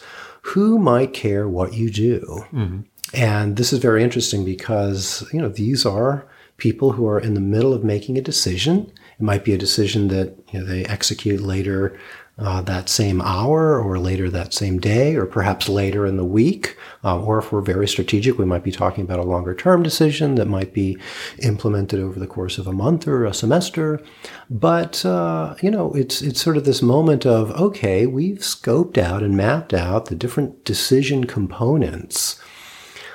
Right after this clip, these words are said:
Speaker 1: of what you're doing right now. Uh, before you actually move forward,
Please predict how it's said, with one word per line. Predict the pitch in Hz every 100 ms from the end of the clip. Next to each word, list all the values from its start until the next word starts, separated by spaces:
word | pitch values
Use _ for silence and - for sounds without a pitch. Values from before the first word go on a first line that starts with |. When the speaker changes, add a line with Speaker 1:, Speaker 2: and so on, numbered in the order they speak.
| - -
Speaker 1:
of | 113 110 104
what | 110 113
you're | 113 98
doing | 113 151 113
right | 90
now. | 101 85 82 98 117 - - _
Uh, | 123 113
before | 127 156 - 269
you | 262 185
actually | 160 - 139 123 117 113
move | 117 127 117
forward, | - 117 120 104 80 82 101